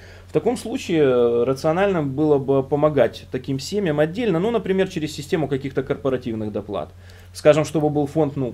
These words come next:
в том же Министерстве образования, или если речь идет об офицерских семьях, в Министерстве обороны специальный фонд для, э, подогрева именно детишек, э, вот, э, своих, э, ну, сотрудников, людей, которые находятся на такой службе.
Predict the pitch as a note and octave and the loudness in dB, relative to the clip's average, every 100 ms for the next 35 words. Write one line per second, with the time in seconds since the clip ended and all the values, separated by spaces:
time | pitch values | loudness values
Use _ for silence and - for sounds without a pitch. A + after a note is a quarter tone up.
0 | - - C#3+ C#3 C#3 C#3 C#3 D3+ C#3+ C#3 | -10 -4 -2 0 0 0 0 0 2 0
1 | C3+ C#3 C#3+ D#3 A#3 E3+ B2 A#2+ B2 C3+ | 2 2 2 2 4 4 4 2 0 -2
2 | C#3 C#3 C#3 C#3 C#3 C3 C3 B2+ C3 C#3 | 0 0 0 0 -2 -2 -2 -2 -4 0
3 | A3+ A3 B2+ - A2 G#2+ G2+ - - - | 0 0 -4 -6 -4 -4 -6 -10 -20 -20
4 | - A2+ A#2+ B2+ C#3+ D3 - - - C#3+ | -16 -2 2 4 4 2 2 0 2 2
5 | C3+ F3+ C#4 G3+ - C#3 D#3 C#3+ C#3+ E3+ | 6 4 4 0 -4 0 2 2 0 0
6 | A#3 A#3+ C3 B2 C#3+ D#3 D#3 D3+ - B2 | 0 0 -2 4 6 8 8 6 4 -2
7 | A#2+ A#2+ - C3+ C#3 C#3+ F#3 F#3 C3 C3+ | 2 2 2 2 4 4 6 6 4 2
8 | C#3+ C3 B2 A#2+ A2+ A2+ A2 A2+ A#2 A2+ | 0 0 0 0 -2 -4 -4 -4 -4 -6
9 | A#2+ E3+ - A#2 - - F2 G#2 A#2 - | -6 -4 0 0 -2 -8 -6 -4 -6 -6
10 | G#2 G#2+ F2+ G2 A2 A2 B2 - G#2 - | -8 -4 -6 -6 -2 -2 -2 -6 -8 -6
11 | - - - B2+ G2+ - - - - - | -10 -10 -6 -6 -8 -16 -20 -20 -8 -6
12 | B2 D#3+ C#3 A#2 A2 A#2 C3 C#3 A#2 A2+ | -2 0 0 -2 -4 -2 -2 -2 -2 -2
13 | G#2+ G#2 B2+ A#2+ G#2+ G#2 A#2 A2+ G#2+ G2 | -4 0 -2 -2 -6 -6 -8 -8 -10 -12
14 | - | -14